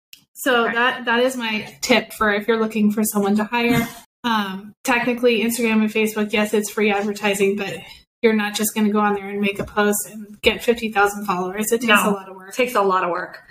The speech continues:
Speaker 1: And I have to unfriend people all the time. The algorithms change constantly. It's a lot,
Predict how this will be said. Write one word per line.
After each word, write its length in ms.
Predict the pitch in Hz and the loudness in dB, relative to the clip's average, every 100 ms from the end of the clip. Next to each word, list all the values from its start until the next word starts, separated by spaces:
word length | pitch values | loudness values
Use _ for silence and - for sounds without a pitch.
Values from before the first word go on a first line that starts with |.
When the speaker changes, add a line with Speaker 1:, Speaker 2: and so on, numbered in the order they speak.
| - | -4
Speaker 1:
And 120 | 226 | 0
I 120 | 214 | 2
have 200 | 240 233 | 2 0
to 40 | 247 | -2
unfriend 560 | 233 240 233 226 220 | 0 2 2 0 -2
people 240 | 220 220 220 | -4 -2 2
all 160 | 214 | 2
the 80 | 208 | 0
time. 160 | 220 214 | -2 0
The 80 | 190 | 0
algorithms 600 | 190 220 220 214 208 208 | 0 -2 0 0 2 2
change 340 | - 202 - | 2 2 0
constantly. 720 | - 302 302 254 247 233 220 | -2 -2 0 0 2 2 2
It's 260 | 139 220 - - | -2 -6 -6 -4
a 60 | |
lot, 380 | 262 240 220 214 | -2 0 2 0